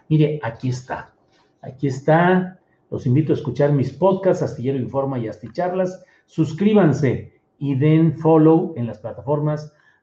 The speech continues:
Amazon Music, Spotify, Google Podcast, Apple Podcast y Deezer. En cinco plataformas de, de podcast puede usted, eh,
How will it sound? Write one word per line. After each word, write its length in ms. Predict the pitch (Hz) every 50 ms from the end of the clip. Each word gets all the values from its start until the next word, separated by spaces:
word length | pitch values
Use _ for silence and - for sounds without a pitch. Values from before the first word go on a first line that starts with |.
| _
Amazon 500 | - 160 202 208 202 185 - 185 180 170
Music, 560 | 170 190 220 233 - - 240 247 - - - _ _ _ _ _
Spotify, 880 | - - _ - 185 185 180 - - 180 196 208 214 220 226 214 - - _ _ _ _
Google 420 | 131 147 196 175 170 165 151 - 156
Podcast, 640 | 190 214 214 214 - - 202 202 196 - - _ _ _ _
Apple 480 | - 156 - - 165 156 147 123 - -
Podcast 640 | - 175 196 190 190 - - 190 185 190 - - _ _ _ _
y 300 | - 196 220 226 226 - 165 135
Deezer. 600 | - 180 156 131 - - - 123 101 90 - - _ _ _ _ _ _
En 200 | 143 147 147 139
cinco 540 | - - 226 262 262 247 - - 190 185
plataformas 800 | 151 131 - 135 131 120 - 170 160 156 165 156 - - - _ _ _ _ _ _ _
de, 920 | 139 131 123 135 135 135 131 131 127 123 123 120 120 120 113 107 95 - - _ _ _ _ _
de 160 | 139 120 127 123
podcast 640 | 127 165 190 190 190 - 226 226 226 226 - - _ _ _ _
puede 240 | - 143 143 139 139
usted, 440 | 123 127 - - 135 135 135 123 123
eh, 380 | 127 123 117 113 107 101 95